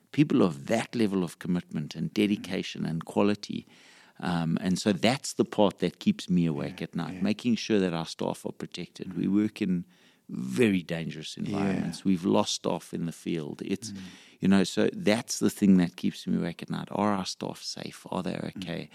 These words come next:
Speaker 1: Being able to give them better working conditions and being able to, those are the things that keep me awake at
Speaker 2: Yeah.
Speaker 1: night, not, not the bigness of the
Speaker 2: Yeah,
Speaker 1: vision. Yeah.
Speaker 2: yeah. Thank you for sharing.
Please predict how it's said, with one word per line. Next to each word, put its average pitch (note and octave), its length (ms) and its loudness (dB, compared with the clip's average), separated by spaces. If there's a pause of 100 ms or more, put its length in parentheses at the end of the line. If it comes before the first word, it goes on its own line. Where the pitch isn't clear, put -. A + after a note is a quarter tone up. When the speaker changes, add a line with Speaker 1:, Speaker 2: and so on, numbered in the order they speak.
(280)
Speaker 1:
Being A2+ 180 8
able G#2+ 200 4
to - 140 -8
give F2+ 220 0
them F#2 260 2
better G2 240 4
working F2+ 480 2
conditions - 800 -8
and D#2 140 -8 (340)
being A2+ 200 6
able G2+ 240 2 (120)
to, F#2 160 0 (420)
those G#2+ 300 10
are A2+ 60 6
the G2+ 120 6
things F#2 320 2
that E2+ 200 -4
keep - 240 -2
me E2+ 60 0
awake E2 360 -2
at F2+ 80 -4
Speaker 2:
Yeah. F#2 80 -6
Speaker 1:
night, E2+ 280 -2
not, G#2+ 200 2 (240)
not A#2 240 2
the G#2 80 2
bigness F2 460 2
of F2 80 0
the A#2+ 60 6
Speaker 2:
Yeah, G#2 180 6
Speaker 1:
vision. - 260 -2 (300)
Yeah. F2 160 -2
Speaker 2:
yeah. F#2+ 340 0 (440)
Thank C#3+ 180 4
you A#2 60 4
for A#2 140 2
sharing. F#2+ 640 2